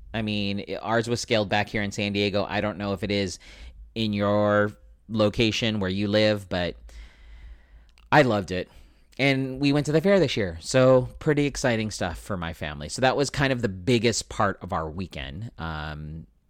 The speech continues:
this, this past weekend. I will say generally we stay at the fair from, like, when it opens to, like, when it closes at night. This year we didn't stay for very long, um, because there's not much more to do.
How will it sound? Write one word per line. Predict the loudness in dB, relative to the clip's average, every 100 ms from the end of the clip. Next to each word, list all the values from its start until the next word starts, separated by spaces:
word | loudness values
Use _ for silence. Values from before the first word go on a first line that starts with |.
| _ -14
this, | -10 -8 -8 -8 -8
this | -8
past | -6 -6 -6
weekend. | -10 -10 -14 -10 0
I | 4
will | 6 6
say | 6 4
generally | 4 0 0 2 2
we | 2 0 2 2 0 -2 -6 -16 -18 -12
stay | 0 2 2
at | 0
the | -2
fair | 0 2 2 2
from, | -2 -2
like, | -2 -2 -2
when | -2
it | -2 -2
opens | -2 0 2 2 0 -2 -4
to, | 0
like, | 2 2 -2
when | -2 -2
it | -4
closes | -2 -2 0 -2 -2
at | -2
night. | -2 0 0 -2 -10 -18 -18 4
This | 6 6 6
year | 8 8
we | 8
didn't | 4 2
stay | 4 4
for | 4
very | 2 0 0
long, | -4 -6 -10 -10 -2
um, | 0 0 0 0
because | 2 2 0 -2
there's | 4 4
not | 4 2
much | 2 0 0
more | 2 2
to | -2
do. | -4 0 0 0 -6